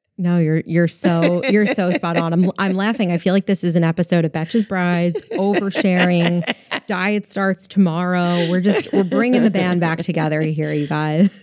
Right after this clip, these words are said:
Speaker 1: <laughs>
Speaker 2: I
Speaker 1: So
Speaker 2: mean, it's like, this is, this is a journey. So
Speaker 1: Yeah,
Speaker 2: tread lightly.
Speaker 1: it is.
Speaker 2: It's like,
Speaker 1: It really is.
Speaker 2: yeah, it's not gonna be fun. As, as I know people tell you that. It's,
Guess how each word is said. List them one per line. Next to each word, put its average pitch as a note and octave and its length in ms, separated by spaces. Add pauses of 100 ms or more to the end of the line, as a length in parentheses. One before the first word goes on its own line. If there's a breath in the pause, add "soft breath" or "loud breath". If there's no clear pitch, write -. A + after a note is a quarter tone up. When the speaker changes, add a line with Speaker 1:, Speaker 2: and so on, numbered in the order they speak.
(120)
Speaker 1:
<laughs> B3+ 160
Speaker 2:
I F3 80
Speaker 1:
So A#3 80
Speaker 2:
mean, E3+ 440
it's - 280
like, D#3 340
this F4+ 260
is, F3+ 360 (220)
this E3+ 180
is G3 100
a G#3+ 80
journey. E3+ 480
So D3 220
Speaker 1:
Yeah, A3 180
Speaker 2:
tread D4+ 320
lightly. G3 320 (240)
Speaker 1:
it F3 40
is. D#3 40
Speaker 2:
It's - 220
like, D3 200
Speaker 1:
It F#3+ 60
really G#3+ 340
is. D#3 480
Speaker 2:
yeah, - 280 (340)
it's - 160
not G#3+ 220
gonna B3 180
be A#3 100
fun. D3 460
As, D#3+ 240
as - 300
I D#3 80
know E3 160
people D#3+ 260
tell D3 180
you D3 120
that. C3 280
It's, - 300